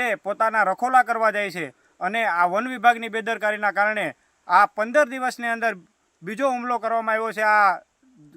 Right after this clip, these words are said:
ખૂંખાર દીપડા દ્વારા. તો આ દીપડાને જલ્દીમાં જલ્દી તે વહેલામાં વહેલી તકે એને પાંજરે પૂરે અને આવા ખેડૂતોને જેની ઉપર હુમલો થયો છે એને ન્યાય મળે અને એને નુકસાનનું વળતર આપે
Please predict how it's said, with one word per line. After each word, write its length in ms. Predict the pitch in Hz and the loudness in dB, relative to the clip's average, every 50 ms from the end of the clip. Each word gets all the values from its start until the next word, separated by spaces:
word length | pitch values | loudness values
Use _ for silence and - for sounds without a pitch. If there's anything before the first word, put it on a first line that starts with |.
| - _ | -20 _
ખૂંખાર 360 | - 196 220 202 214 220 202 | -16 -14 -6 -2 0 0 0
દીપડા 320 | 190 202 214 202 214 214 208 | -2 -6 -8 -4 -2 -2 -2
દ્વારા. 360 | 196 208 208 196 180 143 - - - _ _ _ - | 0 0 2 2 2 2 0 -2 -12 _ _ _ -4
તો 60 | 185 | 0
આ 260 | 175 170 190 240 285 | 2 4 6 4 4
દીપડાને 480 | 233 254 233 220 240 240 233 226 220 190 156 - _ _ _ _ 143 | 2 0 -4 2 4 4 4 4 0 -6 -6 -8 _ _ _ _ -6
જલ્દીમાં 460 | 165 196 226 220 262 262 247 247 226 202 | -4 -4 -4 -4 -6 -4 -2 -2 -2 -2
જલ્દી 280 | 226 233 214 233 233 | -4 -6 -6 -10 -12
તે 120 | 185 226 208 175 | -10 -10 -8 -6
વહેલામાં 380 | 190 208 220 240 233 233 226 214 | -6 -4 -2 -2 0 0 -2 -4
વહેલી 280 | 208 214 220 220 185 214 | -4 -6 -8 -8 -8 -8
તકે 220 | 208 180 214 233 262 262 247 _ _ _ _ - | -8 -8 -6 -6 -6 -8 -8 _ _ _ _ -12
એને 200 | 185 190 208 208 | -10 -8 -8 -6
પાંજરે 380 | - 202 196 208 202 214 233 240 | -4 -2 -2 -2 -2 -4 -8 -8
પૂરે 280 | 196 208 240 240 262 262 269 247 _ _ _ _ - - | -8 -8 -8 -6 -4 -4 -4 -6 _ _ _ _ -12 -10
અને 160 | 185 208 262 269 254 202 147 - _ _ _ _ _ - - | -6 -4 -2 0 0 -2 -2 -4 _ _ _ _ _ -4 0
આવા 260 | 160 196 285 285 285 | 2 4 4 4 4
ખેડૂતોને 540 | 208 233 247 262 262 220 220 247 240 240 233 196 | 2 0 -6 -6 -8 -8 -6 -6 -4 -4 -6 -4
જેની 240 | 202 220 233 233 220 | -6 -6 -6 -8 -10
ઉપર 140 | 214 220 190 | -8 -8 -6
હુમલો 280 | 190 214 226 240 247 226 | -8 -8 -8 -8 -8 -8
થયો 200 | 190 226 226 202 | -6 -8 -8 -6
છે 140 | 190 214 175 143 - _ _ _ _ _ _ 170 | -6 -6 -6 -6 -8 _ _ _ _ _ _ -10
એને 240 | 185 220 262 277 269 226 165 123 - _ _ _ _ _ _ - | -6 -2 0 0 0 0 -2 -4 -8 _ _ _ _ _ _ -10
ન્યાય 400 | 156 175 202 233 277 285 269 254 | -2 2 4 4 6 4 2 0
મળે 240 | 262 247 240 202 156 131 - _ _ - | 0 0 2 0 0 -2 -6 _ _ -8
અને 200 | 180 196 240 240 220 208 220 | -6 -2 -2 -2 -2 -2 -2
એને 200 | 233 262 285 277 254 202 165 143 - - | -2 0 0 2 2 0 0 -4 -10 -12
નુકસાનનું 960 | 160 160 196 214 185 - 247 262 262 254 240 220 220 214 214 226 240 226 208 | -12 -12 -12 -10 -6 0 0 0 0 0 -2 -6 -6 -6 -8 -8 -8 -6 -4
વળતર 320 | 202 220 226 240 269 277 254 | -6 -6 -4 -2 0 4 6
આપે 300 | 247 240 233 240 247 | 6 4 4 2 -4